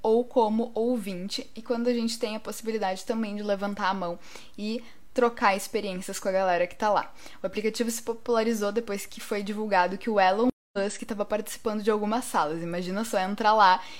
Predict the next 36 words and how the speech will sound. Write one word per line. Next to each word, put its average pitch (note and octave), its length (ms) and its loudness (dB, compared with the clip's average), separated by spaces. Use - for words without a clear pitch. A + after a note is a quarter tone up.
e A3 80 -4
conversar A3+ 880 8
com A#3+ 120 -2
essas G#3+ 360 0
grandes G3 440 0
figuras. G3+ 540 -6
Mas C#4 240 6
claro A#3+ 640 10
que - 160 -2
o G#3+ 220 0
Instagram, G3+ 640 4
o G3 100 -2
tio F#3+ 220 -2
Mark F3 320 2
aqui, G3 420 -6
não G3 240 -2
é G3 80 2
bobo F#3 240 -2
nem G3 180 -2
nada F#3 400 2
e A3+ 220 -6
já G3+ 380 8
está C#4 360 0
trabalhando B3 680 2
para D4+ 200 4
criar C#4 460 6
a B3+ 80 -2
sua C4+ 300 4
própria A#3 720 6
versão, G#3+ 600 2
né? E3 200 -2
Eles F3+ 140 -6
estão F#3+ 200 -6
trabalhando G3 440 0
já G3 200 4
pra G3+ 340 4